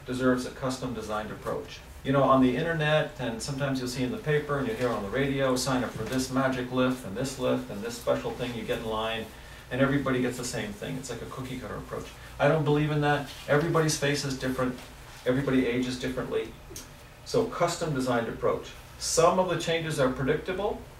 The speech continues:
and that we can count on being able to reverse those changes or at least mitigate them. But essentially, my approach is to have people look natural. If you are sixty, I want you to look the best possible sixty.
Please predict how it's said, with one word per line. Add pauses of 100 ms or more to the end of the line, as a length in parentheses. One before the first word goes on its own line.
(120)
and
that
we
can
count
on
being
able
to
reverse
those
changes
or
at
least
mitigate
them. (560)
But
essentially, (300)
my
approach
is
to
have
people
look
natural. (380)
If
you
are
sixty,
I
want
you
to
look
the
best
possible
sixty.